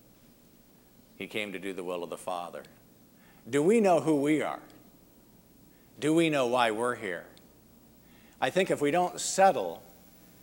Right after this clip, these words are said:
that's why parts one and two of freedom are so important as a foundation to what we're talking about now.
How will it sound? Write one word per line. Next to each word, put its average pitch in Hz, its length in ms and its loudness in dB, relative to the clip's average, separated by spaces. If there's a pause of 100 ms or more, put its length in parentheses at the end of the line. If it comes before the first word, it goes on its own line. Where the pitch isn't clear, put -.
(220)
that's 139 240 0
why 131 380 2 (460)
parts 139 240 2
one 135 180 -2
and 107 200 -8
two 127 220 -2
of 98 120 -4
freedom 113 440 -4
are 104 160 -10
so 117 440 -6
important 98 1080 -6 (420)
as 107 160 -4
a 107 100 0
foundation 113 840 -4
to 110 80 -12
what 110 160 -6
we're 104 100 -8
talking 110 360 -6
about 92 340 -8
now. 101 340 -8